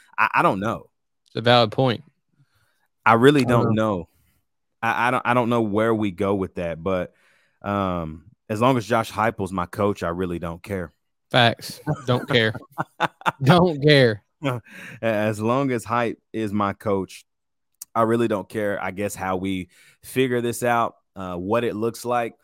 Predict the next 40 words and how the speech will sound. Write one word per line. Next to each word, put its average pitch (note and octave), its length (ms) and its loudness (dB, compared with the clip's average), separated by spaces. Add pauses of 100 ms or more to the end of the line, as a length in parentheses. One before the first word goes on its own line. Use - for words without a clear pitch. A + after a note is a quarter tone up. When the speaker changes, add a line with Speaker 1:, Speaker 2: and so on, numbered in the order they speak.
(300)
Speaker 1:
I A#2 120 4
think B2 260 -2
there's A2 160 2
a G2+ 60 0
lot G#2+ 260 0
to G#2 80 -8
look G2+ 220 -6
forward B2+ 440 -4
to E3+ 200 0
in E3+ 80 -4
this E3 180 -6
realm E3+ 300 -2
because, A#2+ 340 -6
I A2 60 -6
mean, G#2+ 180 -6
over A2 140 -4
the G2+ 100 -8
next G#2 260 -10
few A2 140 -6
years, G#2 320 -4
man, F#2 160 -8
we F#2+ 100 -4
really G2+ 280 -4
did. G2+ 340 -4 (300)
We F2+ 100 -6
lost F#2+ 280 -2
a F2+ 40 -4
lot G2+ 380 2
as - 120 -12
far G2 220 -2
as E2+ 100 -4
recruiting G#2+ 460 -6
goes. G#2 440 -2 (280)
Um, E2 300 -8
an F2+ 100 -10
eight G#2+ 200 -8
million G2 320 -4
dollar F2 260 -2
fine F2+ 340 -6
is, E2 260 -12